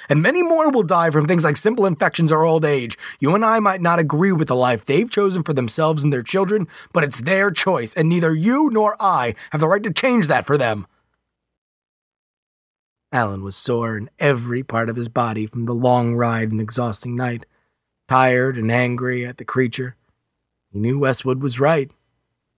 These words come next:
Westwood pointed toward the heart of the town. "We got about twenty men with rifles on the roofs, waiting for a signal. We can drive it up the middle. They can get a clear shot." "Then what?"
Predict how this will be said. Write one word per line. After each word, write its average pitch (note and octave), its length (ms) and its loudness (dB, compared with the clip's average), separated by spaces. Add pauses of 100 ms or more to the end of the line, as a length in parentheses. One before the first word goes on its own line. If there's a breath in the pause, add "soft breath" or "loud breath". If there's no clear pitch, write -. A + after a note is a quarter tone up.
(840)
Westwood A2 400 -2
pointed A#2 480 0
toward A#2 200 -2
the A#2 80 -2
heart A#2+ 180 2
of A2 80 -6
the A#2+ 60 -10
town. A#2 420 0 (1300)
"We A#2+ 100 -12
got B2+ 120 2
about A#2 240 -2
twenty F#3 360 0
men B2 280 2
with G2+ 160 -6
rifles A#2+ 460 0
on A2+ 80 -2
the A2 100 -2
roofs, G#2+ 520 -4 (420)
waiting B2+ 300 2
for A#2 180 -4
a A2 60 0
signal. G2+ 500 -6 (960)
We A#2+ 100 -6
can D3+ 160 2
drive D3 400 2
it F3 80 2
up D#3 140 0
the D3+ 80 -2
middle. G#2+ 480 0 (160)
They A#2 140 0
can A#2+ 80 0
get A#2 120 2
a A2+ 60 -2
clear A2 300 0
shot." F#2+ 380 -4 (1300)
"Then C3 320 0
what?" F#2 360 -8